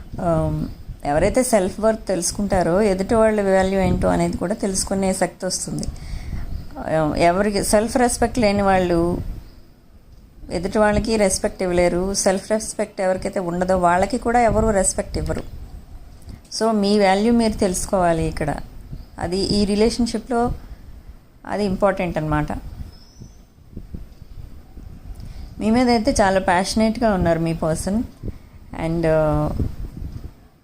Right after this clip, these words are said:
డే డ్రీమింగ్ స్టార్ట్ చేస్తున్నారు ఒక్కొక్కసారి అయితే. అంటే, మీ పిక్స్ చూసి హీల్ అవుతూ ఉంటారు.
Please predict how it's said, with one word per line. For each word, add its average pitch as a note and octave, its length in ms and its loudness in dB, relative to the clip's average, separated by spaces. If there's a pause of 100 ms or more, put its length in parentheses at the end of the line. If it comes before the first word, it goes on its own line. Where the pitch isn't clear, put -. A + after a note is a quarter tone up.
(140)
డే F3+ 220 -2
డ్రీమింగ్ G3 440 0
స్టార్ట్ F3 420 0
చేస్తున్నారు E3 440 0
ఒక్కొక్కసారి D3 500 -4
అయితే. - 240 0 (840)
అంటే, F3 460 -2
మీ F3+ 140 0
పిక్స్ - 460 -2
చూసి F3+ 240 2
హీల్ G3+ 340 2
అవుతూ F#3 260 2
ఉంటారు. E3+ 520 0